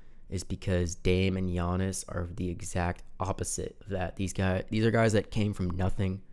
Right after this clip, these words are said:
had no looks in college. They were never, like, a top player. They just grinded, and they're used to not be, they're,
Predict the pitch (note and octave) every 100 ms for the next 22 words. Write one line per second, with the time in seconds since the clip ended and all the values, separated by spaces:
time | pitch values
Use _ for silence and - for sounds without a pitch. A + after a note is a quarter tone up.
0 | - - - - - - G2 F2+ F2+ F2+
1 | F#2+ G#2 G2+ G#2 G#2 - G2 F#2+ G#2 G2+
2 | F#2+ G2 G2 F#2+ G2+ G2+ G#2+ G2 - -
3 | F#2+ F2 - F#2 F#2+ G2+ A2 - - -
4 | F2+ - - G2 F#2+ F2+ F2+ F#2 F2+ -
5 | - - - - F#2 F2 E2+ F2 F#2+ F#2+
6 | - - F2+ F2+ - - - - - -
7 | - - - - - - F#2+ G2 F#2+ F#2
8 | F#2 G2+ F#2+ F#2+ - - G2+